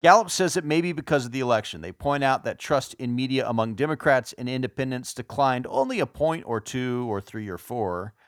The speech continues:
this year over last. But among Republicans, it dropped from thirty-two percent down to fourteen. That's more than half.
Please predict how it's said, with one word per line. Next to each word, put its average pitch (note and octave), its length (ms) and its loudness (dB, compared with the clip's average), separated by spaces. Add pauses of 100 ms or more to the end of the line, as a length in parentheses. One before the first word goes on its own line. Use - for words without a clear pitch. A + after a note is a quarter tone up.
(360)
this B2+ 360 -2
year A#2+ 140 -2
over G2+ 180 0
last. - 600 -4 (1040)
But D#3+ 120 0
among F#3 200 4
Republicans, F3+ 760 2
it C#3 180 -6
dropped D3+ 460 4
from C#3 280 -2
thirty-two A3+ 720 -2
percent D3 500 -2 (280)
down D#3 300 4
to D3 240 -4
fourteen. E3 640 2
That's A2 180 -6
more C#3+ 200 2
than B2 140 -2
half. - 760 -6